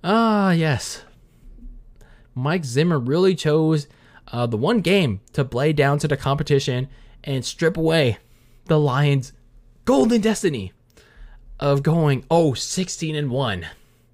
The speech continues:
Yes, the, he wanted to not let the Lions become the first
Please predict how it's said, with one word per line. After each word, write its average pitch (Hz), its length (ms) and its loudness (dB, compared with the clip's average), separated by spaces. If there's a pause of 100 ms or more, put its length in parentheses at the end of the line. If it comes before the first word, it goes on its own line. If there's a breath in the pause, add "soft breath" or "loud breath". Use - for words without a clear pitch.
(560 soft breath)
Yes, 107 360 -10
the, 113 140 -8 (540)
he 143 120 0
wanted 160 600 0
to 135 140 0
not 143 440 2 (320 soft breath)
let 143 160 0
the 139 80 0
Lions 120 340 0
become 127 240 -2
the 113 100 -4
first 170 420 -2